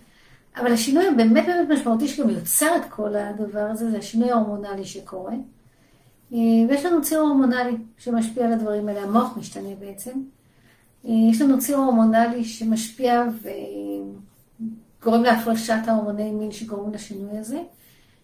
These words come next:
ואם שמעתם אותי גם אתמול וגם לפני יומיים, אני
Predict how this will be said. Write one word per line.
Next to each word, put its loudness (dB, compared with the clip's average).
ואם 2
שמעתם 2
אותי -4
גם 0
אתמול -2
וגם 2
לפני -6
יומיים, 2
אני 0